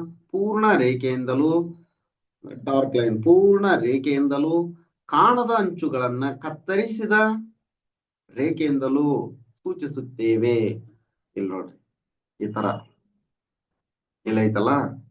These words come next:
ಡಾಟೆಡ್ ಲೈನ್, ಇವು ಡಾಟೆಡ್ ಲೈನ್. ಇದು ಇಲ್ಲಿ ನೋಡ್ರಿ, ಇದು ಡಾಟೆಡ್ ಲೈನ್ ಕಾಣದ್ದಿದು.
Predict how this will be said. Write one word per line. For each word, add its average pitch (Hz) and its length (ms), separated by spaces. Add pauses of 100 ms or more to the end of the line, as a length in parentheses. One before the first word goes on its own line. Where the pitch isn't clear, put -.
ಡಾಟೆಡ್ 110 400
ಲೈನ್, 95 400 (1300)
ಇವು 110 120
ಡಾಟೆಡ್ 110 380
ಲೈನ್. 87 380
ಇದು 107 320
ಇಲ್ಲಿ - 340
ನೋಡ್ರಿ, 95 380 (360)
ಇದು 135 200
ಡಾಟೆಡ್ 120 420
ಲೈನ್ 113 580 (380)
ಕಾಣದ್ದಿದು. 143 720